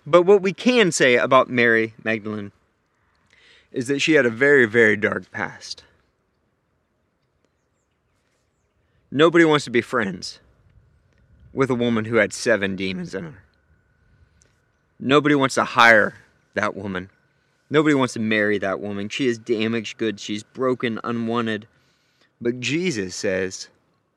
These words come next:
"I pick her. I want her. I want her on my ministry team."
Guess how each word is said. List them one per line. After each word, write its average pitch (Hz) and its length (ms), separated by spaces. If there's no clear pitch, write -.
"I 110 80
pick 117 240
her. 107 240
I 120 100
want 107 260
her. 98 260
I 120 80
want 120 240
her 117 180
on 101 140
my 104 320
ministry 98 500
team." 95 400